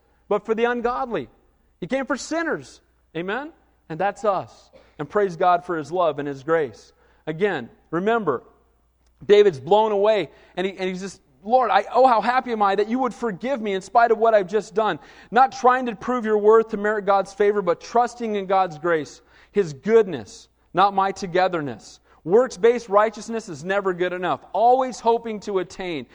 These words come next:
You've never arrived. You ever met somebody with a works-based salvation?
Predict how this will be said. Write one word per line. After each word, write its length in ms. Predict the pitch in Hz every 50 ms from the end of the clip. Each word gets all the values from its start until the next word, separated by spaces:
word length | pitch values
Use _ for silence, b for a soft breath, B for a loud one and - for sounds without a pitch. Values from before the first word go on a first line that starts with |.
| b b b
You've 200 | 180 196 170 165
never 480 | 202 214 233 247 262 247 247 247 233 220
arrived. 420 | 202 202 208 202 185 151 - B B B B -
You 80 | 220
ever 140 | 262 311 320
met 180 | 285 277 285 277
somebody 440 | - 277 262 247 254 254 262 269
with 160 | 254 226 202 185
a 60 | 185
works-based 680 | 180 208 220 220 - - 202 208 226 214 - - _ b b b b
salvation? 720 | _ - 202 190 180 160 180 190 208 - - 220 214 214